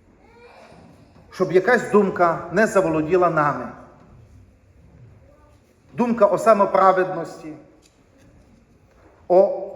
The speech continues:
беззаперечності. Тому Христос каже, хто із цих двох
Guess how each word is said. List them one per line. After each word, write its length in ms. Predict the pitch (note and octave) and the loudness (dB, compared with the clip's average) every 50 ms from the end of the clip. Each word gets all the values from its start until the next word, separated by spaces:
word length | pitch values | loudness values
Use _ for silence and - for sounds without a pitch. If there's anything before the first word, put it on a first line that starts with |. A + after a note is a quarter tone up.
| - - - | -18 0 2
беззаперечності. 1400 | G3 B3+ C#4 - - - - A#3 A3 - A3 G#3+ G#3+ G3+ F#3 - - - F#3+ F3+ D#3 - - - D#3 C#3 A#2+ A2+ - _ _ _ _ _ _ _ _ _ _ _ _ _ _ _ _ _ _ _ _ _ _ _ _ _ _ | 2 4 4 0 0 -2 -2 -2 2 2 2 2 4 2 0 0 -4 -10 -12 -12 -14 -14 -18 -18 -18 -18 -18 -20 -20 _ _ _ _ _ _ _ _ _ _ _ _ _ _ _ _ _ _ _ _ _ _ _ _ _ _
Тому 180 | - F#3 F3+ D#3+ | -6 -6 -6 -6
Христос 500 | - F#3 F3 F3 - - G3+ F#3 - - | -6 -8 -8 -8 -4 -4 -4 -4 -2 -2
каже, 300 | G3+ F#3 E3+ E3 F3 - | -2 -2 -2 -2 -6 -8
хто 560 | - - - G3 F3+ D#3 - - - - - - - - - - _ _ _ _ _ - - | -8 -6 -4 -2 -2 -2 -2 -4 -8 -16 -18 -20 -20 -20 -20 -20 _ _ _ _ _ -20 -10
із 280 | - E3 - - - - | -10 -10 -10 -10 -6 2
цих 260 | G3 F#3 F3 D3+ C3+ | 2 2 2 0 -8
двох 380 | A#2+ C#3+ F3+ F#3+ E3+ - - | -6 -2 0 0 0 -2 -4